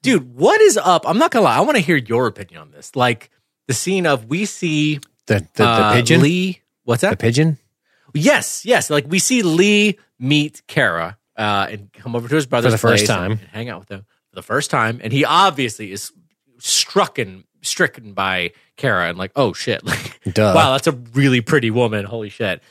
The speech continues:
Speaker 1: Definitely has feelings for her immediately. Uh, but then we cut to him being extremely drunk back at his own place
Speaker 2: Mm.
Speaker 1: and chasing a pigeon away.
Speaker 2: Don't know.
Speaker 1: Don't know what to make of that. Do you have a f-, thought about that?
Speaker 2: I don't.
Speaker 1: It's really weird.
Speaker 2: Yeah,
Speaker 1: It's
Speaker 2: it's,
Speaker 1: really
Speaker 2: it's gotta
Speaker 1: weird.
Speaker 2: be something symbolic.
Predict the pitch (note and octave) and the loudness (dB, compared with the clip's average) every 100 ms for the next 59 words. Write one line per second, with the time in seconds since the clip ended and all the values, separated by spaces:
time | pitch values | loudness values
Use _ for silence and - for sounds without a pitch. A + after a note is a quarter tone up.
0 | _ _ - F3 C#3+ C#3 C3 A2+ C3 A2+ | _ _ -2 0 2 0 2 0 0 0
1 | G#2 G#2+ F#2+ F#2+ G2 G#2 F#2 D2+ D2+ D#2+ | 0 -2 -2 -2 -2 -4 -4 -8 -10 -14
2 | E2 _ _ _ _ B2+ A2+ G#2 G2 B2 | -16 _ _ _ _ -2 0 0 0 0
3 | A3+ D#4+ A#3 A3 - D#3+ E3 D3 C#3+ B2 | 2 2 0 -2 -4 -6 -4 0 0 0
4 | A2+ _ - E3 - - - C#4+ D#4 D4+ | -6 _ -6 0 2 0 -2 -6 0 2
5 | A#3+ E3+ C#3+ A#2+ C3+ F2+ - - B2 B2 | 4 4 2 2 0 0 -6 -2 0 0
6 | A#2 B2 D#3+ D#3+ G#2+ F#2+ A2 F#2 A2 - | -2 0 2 0 -2 -2 0 0 -4 -6
7 | - A3 - A#3 G#3+ G3+ _ _ _ - | 0 0 0 -2 -4 -6 _ _ _ -10
8 | - - - C3+ F#2 C2+ C2+ _ F2+ E2 | -6 -6 -4 -4 -6 -12 _ _ -20 -20
9 | B1+ G#1+ _ _ _ - G2+ G2+ F#2 A2 | -20 -20 _ _ _ -2 0 2 0 -4
10 | C3 D3 - E3 F#3 F2 - D3 G3+ C4+ | -4 -8 -8 -12 -10 -12 -10 -2 -2 -2
11 | D#4+ - _ _ _ _ - F#2 A#2 C#3+ | -6 -10 _ _ _ _ -8 -4 -4 -4
12 | G#3+ G#3+ A#2 G#2 A2+ G#2 G2 _ _ _ | -6 -4 -2 0 0 0 -2 _ _ _
13 | _ _ _ F3 D#3+ F#3 D#4+ E4+ D#4 F4+ | _ _ _ -10 -2 2 4 4 2 2
14 | D4+ A2 G#2+ A2+ - C#3 D3+ A2+ D3 B2+ | 4 4 2 2 -2 0 0 2 0 0
15 | A2+ - G2 - G2 - F2 E2 E2 E2+ | 0 -2 -4 -6 -6 -6 -6 -6 -6 -8
16 | F2 - | -12 -16